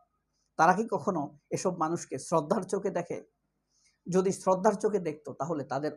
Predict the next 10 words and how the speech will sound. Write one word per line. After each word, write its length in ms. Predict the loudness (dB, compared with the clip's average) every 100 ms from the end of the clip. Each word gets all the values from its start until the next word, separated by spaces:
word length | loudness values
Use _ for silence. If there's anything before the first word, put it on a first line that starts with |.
| -2
অনুভূতিকে 640 | 0 4 4 2 -4 -8 -10 _ _ -20
শ্রদ্ধা 480 | -2 4 4 4 -2
জানিয়ে, 380 | -2 -6 -8
সম্মান 540 | -12 -8 -4 -2 -2 -2
জানিয়ে 340 | -4 -6 -10 -16 _ -10
অন্তত 320 | -8 -6 -8
একটি 260 | -8 -10
স্ট্যাটাস 440 | -14 -8 -6 -6 -8
দিত। 240 | -12 -14 -18 _ _ _ _
ফিলিস্তিনের 600 | 0 0 0 -2 -4 -6